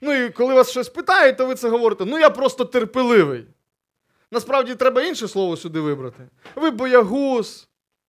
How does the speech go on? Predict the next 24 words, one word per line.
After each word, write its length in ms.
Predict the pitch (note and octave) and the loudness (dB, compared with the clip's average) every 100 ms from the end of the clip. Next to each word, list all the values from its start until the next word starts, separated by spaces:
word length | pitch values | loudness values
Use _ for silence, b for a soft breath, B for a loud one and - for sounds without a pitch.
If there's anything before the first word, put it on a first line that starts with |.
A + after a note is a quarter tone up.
| _ _ _ _ | _ _ _ _
ви 140 | E3 A#3+ | -6 -6
ще 320 | - C#4 C#4 | -4 0 0
щось, 260 | C4+ A3 - | 0 -6 0
але 180 | A3 D#4 | 0 0
ви, 120 | F#4 | -2
ви, 320 | D4 G#3+ D4 | -4 -8 -8
ви 280 | A#3+ B3 A3+ | -6 -6 -6
знайшли 420 | A#3+ B3 C4+ C#4+ | -4 -4 -4 -8
цю 160 | - A#3+ | -6 -8
річ, 180 | B3 F3 | -8 -10
ви 100 | G3 | -4
кажете: 320 | A3+ F#3 A3 | -4 -4 -2
«Я 140 | G#3+ | -2
терпеливий». 760 | G#3 A3+ A3 A#3+ A#3+ G#3+ C#3 - _ _ b b | 0 -2 0 -4 0 0 0 -12 _ _ b b
Знаєте, 260 | - E4+ D4 | -2 0 0
як 140 | G3 | -2
при-, 200 | A#3+ A3+ | -2 -2
виявляється 560 | G#3 B3 A#3 B3 A3 A3 | 0 0 2 0 0 -4
на 80 | |
справжня 440 | G#3 A#3 G#3+ F3+ F3 | -8 -2 -2 -2 -8
спра-, 360 | - G3 F3+ | -8 -6 -4
е, 40 | F3+ | -4
терпеливість? 760 | G3 F#3+ G#3 F#3 C#3 A#2+ _ _ _ _ _ _ _ _ _ _ _ _ _ _ _ _ | -4 -2 0 0 -2 -10 _ _ _ _ _ _ _ _ _ _ _ _ _ _ _ _
Коли 520 | - A3+ B3 A#3 A3 | -4 0 2 2 0